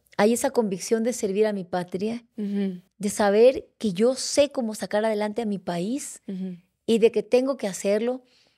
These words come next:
Speaker 1: y que tenía que contarle a dieciocho millones de ecuatorianos
Speaker 2: Claro.
Speaker 1: qué es lo que Luisa González tiene como plan de gobierno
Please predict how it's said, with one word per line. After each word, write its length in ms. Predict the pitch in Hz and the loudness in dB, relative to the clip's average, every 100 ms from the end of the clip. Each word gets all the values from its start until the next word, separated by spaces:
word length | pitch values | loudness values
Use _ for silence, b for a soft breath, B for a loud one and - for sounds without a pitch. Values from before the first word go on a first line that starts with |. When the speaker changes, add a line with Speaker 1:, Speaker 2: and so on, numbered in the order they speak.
| _ | _
Speaker 1:
y 60 | 208 | -2
que 100 | 262 | 0
tenía 240 | 262 311 | 2 2
que 100 | 349 | 0
contarle 800 | 330 269 254 302 339 294 254 254 _ _ _ | 0 -2 2 2 2 2 2 0 _ _ _
a 280 | 196 208 214 | 0 2 2
dieciocho 480 | 202 214 262 269 285 | 0 0 0 -2 -2
millones 340 | 269 254 262 | 0 0 0
de 60 | 254 | 0
ecuatorianos 760 | 208 202 190 214 214 220 262 214 | -2 0 2 2 2 -2 -6 -10
Speaker 2:
Claro. 140 | 196 185 b b _ _ - | -14 -18 b b _ _ 2
Speaker 1:
qué 380 | 311 302 294 330 | 6 8 8 6
es 160 | - - | -2 -6
lo 160 | 208 208 | -2 2
que 100 | 214 | 2
Luisa 320 | 214 262 - | 2 0 -2
González 520 | 247 220 220 233 226 - | -2 -2 -2 -2 -4 -8
tiene 380 | - 269 262 262 | -2 0 2 -2
como 200 | 240 190 | -4 -6
plan 320 | - 233 240 | 0 0 0
de 100 | 247 | -2
gobierno 600 | 208 196 220 262 285 349 | -4 0 2 0 -4 -12